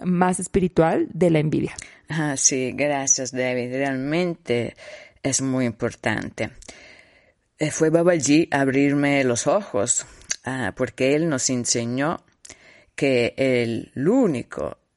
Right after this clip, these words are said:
Speaker 2: real, grande obstáculo en el camino espiritual es la envidia. Lo dijo él. Y de este momento puse mi atención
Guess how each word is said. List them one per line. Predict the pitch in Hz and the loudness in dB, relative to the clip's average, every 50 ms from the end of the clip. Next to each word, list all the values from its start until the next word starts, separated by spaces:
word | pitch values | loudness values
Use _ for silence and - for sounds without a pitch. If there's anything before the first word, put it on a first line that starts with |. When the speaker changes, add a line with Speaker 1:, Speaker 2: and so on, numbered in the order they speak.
| _ - | _ -6
Speaker 2:
real, | 123 120 127 131 131 135 143 151 151 147 143 135 123 113 - - - | -4 -2 0 0 0 0 2 2 2 0 0 0 -2 -4 -8 -12 -10
grande | - - 131 135 151 175 180 175 156 139 - - | -2 0 2 2 4 2 2 0 -2 -4 -4 -4
obstáculo | 110 - - - - - 147 139 127 113 - - 87 85 80 76 - - - | -4 -2 -2 -2 -2 0 -2 -2 -2 -4 -8 -10 -8 -6 -6 -6 -8 -10 -8
en | - 135 | -6 -6
el | 131 - | -6 -4
camino | - 123 120 131 143 147 131 | -4 -4 -4 -2 -2 -4 -4
espiritual | 123 - - 120 117 120 117 110 - - 120 120 123 135 165 - _ _ _ _ _ - _ _ _ - | -6 -6 -6 -4 -2 -2 -2 -2 -2 -2 -2 0 -2 -4 -6 -8 _ _ _ _ _ -20 _ _ _ -4
es | - 123 110 117 - | -4 -2 -2 -2 -4
la | 123 113 | -2 -2
envidia. | 113 110 104 90 80 71 - - 73 - - - _ _ _ _ _ _ - - | -2 -4 -4 -4 -4 -4 -4 -4 -4 -6 -6 -14 _ _ _ _ _ _ -8 -4
Lo | 127 131 | -2 0
dijo | 123 131 123 - 127 131 120 | 0 0 -2 0 0 0 2
él. | 98 90 80 - 69 - - _ _ _ _ _ _ - | 2 0 0 -2 -6 -10 -14 _ _ _ _ _ _ -4
Y | 131 135 123 | -2 -2 -2
de | - - 139 139 139 | -2 0 0 0 0
este | 135 - - 165 | 0 0 0 0
momento | 170 170 147 135 127 127 123 120 - - - 165 185 165 120 92 - - _ - _ _ _ - | 0 2 0 0 0 0 -2 -2 -4 -2 0 0 2 2 0 0 -2 -6 _ -20 _ _ _ -4
puse | - 147 147 - 147 | -2 0 2 2 2
mi | 165 156 127 | 2 2 0
atención | 117 - - 107 92 107 - - 180 190 196 175 143 131 | -2 -4 -6 -6 -4 -2 0 2 2 2 0 -2 -4 -8